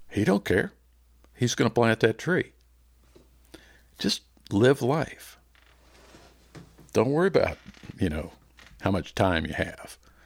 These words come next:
This is not about that. It's about, uh, every day you've got a day. Do something with it, you know.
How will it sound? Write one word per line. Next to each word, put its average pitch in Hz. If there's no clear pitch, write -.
This 120
is 131
not 151
about 151
that. -
It's 104
about, 107
uh, 98
every 98
day 104
you've 104
got 92
a 104
day. -
Do 117
something 135
with 139
it, -
you 92
know. 117